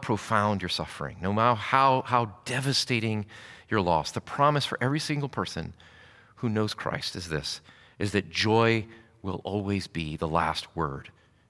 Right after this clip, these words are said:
over your life. That sorrow is always temporary.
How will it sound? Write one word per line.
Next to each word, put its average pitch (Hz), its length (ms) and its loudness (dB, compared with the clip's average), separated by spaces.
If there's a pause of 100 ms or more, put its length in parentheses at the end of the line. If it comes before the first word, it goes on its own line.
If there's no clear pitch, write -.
(220)
over 80 160 -8
your 69 120 -10
life. - 420 -16 (2000)
That - 100 -6
sorrow 127 600 6
is 90 340 0
always 107 300 0
temporary. 117 640 -2